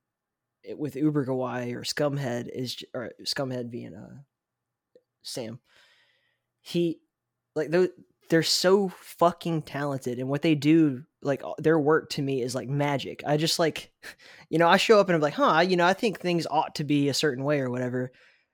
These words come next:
And then Ben will come back with this, this, the most amazing, perfect sound effect for exactly what we needed with just, like, the only instructions are, you know, he's given is, like, some stupid, like,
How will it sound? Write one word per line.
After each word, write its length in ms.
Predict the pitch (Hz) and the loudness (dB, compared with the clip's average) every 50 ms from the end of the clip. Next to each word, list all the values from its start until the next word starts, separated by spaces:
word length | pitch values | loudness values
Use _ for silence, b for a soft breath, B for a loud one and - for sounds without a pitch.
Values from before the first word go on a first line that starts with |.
| _ _ - | _ _ 0
And 160 | 156 160 156 | 2 4 6
then 340 | 160 160 156 151 135 135 151 _ _ _ _ _ _ _ _ _ _ _ _ _ _ _ _ _ _ _ _ _ _ - | 6 6 4 4 0 -2 -8 _ _ _ _ _ _ _ _ _ _ _ _ _ _ _ _ _ _ _ _ _ _ -4
Ben 300 | 131 - 165 165 170 165 | 0 4 4 6 6 6
will 140 | 156 147 | 4 4
come 200 | - - 160 147 | 2 0 -2 0
back 280 | 135 147 139 139 139 - | 0 0 -2 -2 -2 -4
with 160 | 147 139 120 | -6 -6 -6
this, 200 | 127 123 - - - | -8 -8 -8 -6 -4
this, 200 | 147 139 - - | -4 -4 -2 -2
the 80 | 156 | -2
most 340 | 143 139 143 143 139 - - - | 0 0 0 0 0 -2 -6 -6
amazing, 760 | 143 139 139 143 151 160 160 151 147 151 139 135 127 120 - _ _ | -4 -2 0 2 2 4 4 2 2 0 -2 -2 -4 -8 -10 _ _
perfect 460 | - - 160 160 151 - 143 - - - | 0 2 2 2 2 0 -2 -2 -4 -4
sound 340 | - - 143 139 147 139 | -4 -2 0 0 0 0
effect 320 | 135 - - 135 127 - - | -2 -4 -6 -6 -6 -6 -10
for 180 | - - 131 | -10 -8 -8
exactly 520 | 127 127 123 120 123 147 143 - - 151 143 | -6 -6 -4 0 0 2 2 2 0 -2 -2
what 180 | 135 135 120 | 0 -2 -2
we 80 | 135 135 | -2 -4
needed 340 | 127 139 143 139 139 127 117 | -2 -2 -2 -2 -2 -4 -4
with 260 | 123 139 143 131 - | -4 -6 -6 -6 -4
just, 240 | - 170 160 - - | -4 -4 -4 -2 -2
like, 220 | 175 165 - B B B B B B B - - - _ _ | -2 -2 -4 B B B B B B B -18 -18 -18 _ _
the 160 | - 151 170 190 | 0 2 4 4
only 160 | 202 196 180 | 6 6 4
instructions 560 | 165 143 - - 170 165 - - 165 151 135 | 2 2 2 2 2 2 2 0 -2 -2 -2
are, 160 | 143 143 - _ | -2 -4 -4 _
you 180 | - 156 165 151 | -6 -4 -2 -2
know, 120 | 135 135 | -2 -2
he's 180 | 131 143 131 123 | -2 -2 -2 0
given 280 | 143 151 139 143 139 135 | 0 0 2 2 0 -2
is, 120 | 127 131 | -2 -4
like, 120 | 139 - | -4 -4
some 220 | - - 156 143 - | -2 -2 -2 -2 -2
stupid, 800 | - - - - - - - - 160 160 - - 147 143 127 - | -2 -2 -2 -2 -4 -2 0 2 2 4 4 4 2 2 2 -2
like, 340 | 139 143 135 127 - - | -4 -2 -2 -4 -6 -10